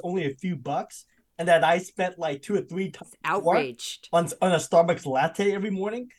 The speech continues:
Speaker 1: It was just the
Speaker 2: <laughs>
Speaker 1: principle of it, right? You're from Jersey, so it didn't seem like a big deal. But for us, it would hit close to home. It was just a principle. I was the same way. I was one of those people who jump on I ninety just out of principle of it.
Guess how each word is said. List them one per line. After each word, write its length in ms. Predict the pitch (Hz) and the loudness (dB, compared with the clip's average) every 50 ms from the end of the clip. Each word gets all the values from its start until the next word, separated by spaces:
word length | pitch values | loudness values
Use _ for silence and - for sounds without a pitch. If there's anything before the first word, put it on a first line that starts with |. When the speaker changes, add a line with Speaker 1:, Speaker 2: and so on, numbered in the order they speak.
| _ _ _ - | _ _ _ 0
Speaker 1:
It 60 | - | 4
was 140 | 240 269 - | 4 4 4
just 180 | 359 359 - - | 2 0 0 0
the 100 | 220 190 - - | 0 -2 -2 0
Speaker 2:
<laughs> 60 | - | 4
Speaker 1:
principle 400 | - 240 269 294 247 160 147 139 | 4 4 4 2 0 0 2 2
of 120 | 127 120 117 | 2 0 -2
it, 160 | 117 107 104 - | -4 -6 -4 2
right? 280 | 151 165 196 254 254 | 4 4 4 4 2
You're 120 | 190 240 294 | 0 0 0
from 240 | - 403 - 190 139 | 0 0 0 0 2
Jersey, 480 | - 185 220 262 254 170 127 131 139 | 4 4 6 6 4 2 -2 -2 -4
so 360 | 147 - - 185 165 165 - - | -6 -4 0 2 2 2 2 0
it 180 | - 190 - - | -4 -6 -2 2
didn't 320 | 220 214 202 196 185 151 | 2 2 2 0 -2 -6
seem 260 | - - 196 196 202 | -6 -4 -2 -2 -2
like 140 | 185 170 151 | -2 -4 -6
a 40 | 143 | -6
big 220 | 139 165 156 147 | -6 -6 -6 -4
deal. 360 | - 185 220 220 175 143 - - | -2 -2 0 0 -2 -2 -6 -8
But 140 | 185 180 - | -8 -4 -2
for 120 | 185 - - | -2 0 0
us, 380 | 180 208 - - - - - - _ _ _ _ _ _ _ | 0 0 0 -2 -8 -14 -18 -20 _ _ _ _ _ _ _
it 60 | - | 8
would 140 | 202 196 185 | 8 8 8
hit 200 | 185 254 262 - _ | 8 4 2 2 _
close 180 | - 208 208 208 | 0 0 0 2
to 100 | - 170 | 0 -6
home. 420 | - - - - 226 220 143 110 | -6 -4 -2 0 0 0 -2 -4
It 40 | 131 | -6
was 80 | 165 180 | -8 -10
just 200 | - 285 - - | -10 -10 -10 -10
a 120 | 160 143 | -10 -10
principle. 560 | - - - 185 220 240 - - - - - _ _ - - | -12 -12 -10 -10 -10 -10 -10 -14 -16 -16 -16 _ _ -8 -2
I 120 | 165 226 | 0 0
was 120 | 294 339 196 | 0 0 0
the 60 | 160 | -4
same 380 | 147 - - 208 202 180 151 135 | -4 -2 0 0 0 0 0 0
way. 260 | 139 190 220 160 - - | 2 2 2 2 2 2
I 160 | - 233 254 | 2 4 4
was 320 | 254 185 208 214 226 202 165 | 4 4 2 2 2 0 -2
one 100 | 170 165 | -6 -6
of 60 | 156 143 | -6 -6
those 80 | 131 | -6
people 260 | 131 - 180 147 147 | -8 -10 -10 -8 -8
who 80 | 160 147 | -10 -8
jump 240 | 120 156 170 170 - | -6 -4 -4 -4 -2
on 140 | 151 - - - | -4 -6 -4 0
I 220 | 151 165 156 139 | 2 2 2 2
ninety 520 | 127 120 131 143 156 170 143 117 107 98 95 - _ _ _ _ _ _ | 0 -2 -2 -2 -2 -4 -4 -8 -10 -14 -18 -20 _ _ _ _ _ _
just 160 | - 240 233 | 0 2 4
out 180 | 214 202 196 175 | 4 6 4 4
of 140 | 143 139 135 | 4 0 -2
principle 520 | - - 175 175 175 - 135 123 123 123 | -2 -2 -2 -2 -2 -4 -2 0 0 0
of 140 | 117 113 117 | 0 -2 -4
it. 160 | 127 127 - | -6 -6 -6